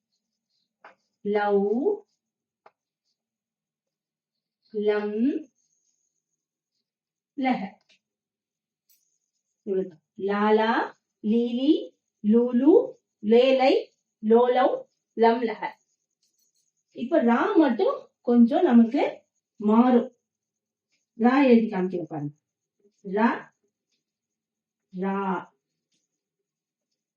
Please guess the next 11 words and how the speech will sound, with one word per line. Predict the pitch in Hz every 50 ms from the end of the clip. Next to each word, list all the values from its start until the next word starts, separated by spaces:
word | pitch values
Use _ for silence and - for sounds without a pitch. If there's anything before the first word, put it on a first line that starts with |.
| _ _ _ _ _ _ _ _ _ _ _ _ _ _ _ _
ரீ, | 233 233 302 330 381 415 453 - - - _ _ _ _ _ _ _ _ _ _ _ _ _ _ _ _ _ _ _ _ _ _ _ _ _ _ _ _ _ _ _ _ _ _ _ _ _ _ _
ரீ. | 214 196 208 254 277 285 285 294 294 285 262 240 208 202 - _ _ _ _ _ _ _ _ _ _ _ _ _ _ _ _ _ _ _ _ _ _
ஓகேங்களா? | _ _ - 226 226 226 226 240 233 - 180 - - _ _ _ _ _ _ _ _ _ _ _ _ _ _ _ _ _ _ _ _ _ _ _ _ _ _ _
ரூ | _ 220 262 349 427 480 440 381
வந்து | 311 240 226 220 208 - 196 170 160 160 170 196 262 359 466 587 - - _ _ _ _ _ _ _
நமக்கு | - 247 247 240 233 - 233
இதெல்லாம் | 226 240 233 247 277 330 349 330
கீழே | - 330 349 349 330 277
வந்தது | 254 233 226 226 214 208 202 202
இல்லையா? | 196 190 208 233 269 330
சுழி. | 302 - - 247 240 240 277 330 349 349 - - _